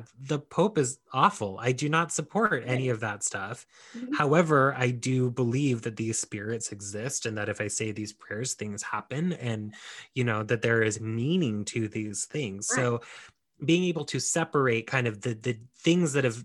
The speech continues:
Speaker 1: the awful things that have been done in God's name versus things that have been done by God.
Speaker 2: Yes.
Speaker 1: And so, um, I always tell people, especially if they're really struggling with kind of healing and integrating their Christian upbringing,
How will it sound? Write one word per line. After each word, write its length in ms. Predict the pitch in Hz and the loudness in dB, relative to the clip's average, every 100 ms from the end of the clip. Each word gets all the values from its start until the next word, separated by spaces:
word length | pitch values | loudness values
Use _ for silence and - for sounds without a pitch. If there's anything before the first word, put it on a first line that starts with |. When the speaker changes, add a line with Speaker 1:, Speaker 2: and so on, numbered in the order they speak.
| - | -6
Speaker 1:
the 200 | 123 131 | -4 -2
awful 360 | 135 139 151 | 0 0 0
things 340 | 135 147 131 - | 0 0 0 0
that 100 | 117 | 0
have 180 | 107 | 0
been 180 | - 110 | -2 0
done 280 | 104 120 113 | 2 2 2
in 220 | 117 107 | -2 -4
God's 360 | 107 107 104 - | -2 -4 -2 -2
name 300 | 123 120 120 | 0 0 0
versus 560 | 110 107 - 107 98 - - - - | -2 -2 -2 -4 -4 -8 -10 -20 -4
things 240 | 120 107 | -2 -2
that 100 | 113 | -2
have 120 | 107 | -4
been 160 | 101 101 | -4 -6
done 260 | 98 92 92 | -8 -10 -10
by 160 | 98 | -10
God. 600 | 104 151 139 - 113 127 - - | -4 -2 -2 -4 -8 -12 -16 -12
Speaker 2:
Yes. 160 | 170 - - _ | -12 -12 -20 _
Speaker 1:
And 240 | 131 120 113 | 0 0 0
so, 500 | 135 127 120 110 110 | 2 2 2 -2 -4
um, 540 | 127 113 104 104 117 - _ _ _ _ - | -2 -2 -4 -10 -18 -20 _ _ _ _ 0
I 140 | 151 | 2
always 200 | 180 170 | 4 2
tell 160 | - 135 | 2 0
people, 360 | 131 - 117 | -2 -2 -2
especially 480 | 117 - 143 - 156 | -2 -4 -2 -2 -2
if 120 | 147 | -2
they're 180 | - 123 | 0 0
really 300 | 113 131 143 | 2 0 0
struggling 560 | 127 - 127 117 127 117 | -2 -2 0 2 2 0
with 160 | 110 | -2
kind 160 | - 113 | -4 -4
of 80 | 104 | -4
healing 480 | - 143 135 135 120 | -4 -2 0 0 0
and 100 | 117 | -4
integrating 540 | 107 123 117 113 110 | -4 -2 -2 -2 -2
their 140 | 104 | -6
Christian 400 | 104 113 - 123 | -6 -6 -4 -6
upbringing, 500 | 107 107 110 120 131 | -6 -6 -4 -2 -2